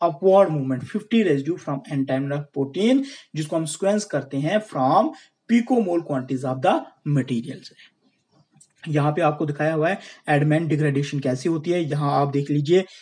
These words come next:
ये है हमारे different amino एसिड जो यहाँ पे जुड़े, इसको हमने labeling की, ये यहाँ पे लेबल्ड हो गया, ये first round था। ठीक है, अब क्या होगा कि जिसको हमने label किया, ये क्या है, liberate हो जाएगा, इससे release हो जाएगा। तो ये यहाँ पे आप देखो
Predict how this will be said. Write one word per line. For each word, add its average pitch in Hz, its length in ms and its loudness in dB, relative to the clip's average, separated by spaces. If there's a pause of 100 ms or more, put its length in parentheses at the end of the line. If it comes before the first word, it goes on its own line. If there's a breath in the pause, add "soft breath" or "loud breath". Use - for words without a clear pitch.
(200 loud breath)
ये 185 260 8
है 165 280 2
हमारे 165 640 -2 (120)
different 147 380 -4
amino 131 400 -4
एसिड - 240 -6
जो 156 160 -4
यहाँ 160 220 -4
पे 160 140 -4
जुड़े, 165 320 -4 (360 loud breath)
इसको 202 240 2
हमने 185 220 2
labeling 151 400 2
की, 190 440 -4
ये 151 140 6
यहाँ 156 180 4
पे 160 120 -2
लेबल्ड 156 440 4
हो 160 120 0
गया, 175 280 0 (180)
ये 135 60 -4
first 151 320 -2
round 175 220 -6
था। 185 160 -2 (460 loud breath)
ठीक 233 140 4
है, - 240 -4
अब 254 180 4
क्या 277 120 4
होगा 196 240 0
कि 240 140 -2
जिसको 180 300 -4
हमने 185 200 -4
label 156 500 2
किया, 160 420 -2 (300 loud breath)
ये 226 300 4
क्या 202 160 2
है, 190 300 0
liberate 151 420 2
हो 135 100 0
जाएगा, 127 280 -4
इससे - 380 -10 (180)
release 156 380 4
हो 131 40 -4
जाएगा। 131 280 -4
तो 151 140 -6
ये 160 240 0
यहाँ 156 240 0
पे 156 80 -6
आप 143 140 0
देखो 143 360 -2